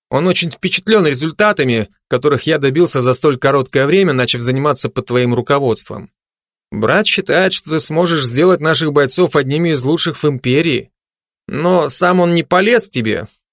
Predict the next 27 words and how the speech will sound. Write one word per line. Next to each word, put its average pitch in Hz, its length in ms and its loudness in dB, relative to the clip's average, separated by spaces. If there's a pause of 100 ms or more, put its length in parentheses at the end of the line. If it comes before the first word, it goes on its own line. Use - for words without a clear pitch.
(100)
постеснявшись, 135 920 -2 (220)
и 233 200 2
перепоручил 202 920 2
это 131 180 0
дело 143 320 2
мне», 113 360 0 (600)
пожал 104 400 -2
плечами 104 520 -2
Максим 113 580 -2 (340)
и, 110 100 -4
словно 165 340 2
невзначай, 160 720 2
бросил 135 420 2
злобный 127 480 0
взгляд 117 440 -2
на 117 180 0
Рыжего. 104 500 -8 (1300)
«А 120 200 -2
ты, 151 320 0
в 170 60 -4
свою 190 340 4
очередь, 190 480 0
перевалил 156 580 2
эту 175 160 2
задачу 170 480 2
на 170 100 2
него?» 185 420 2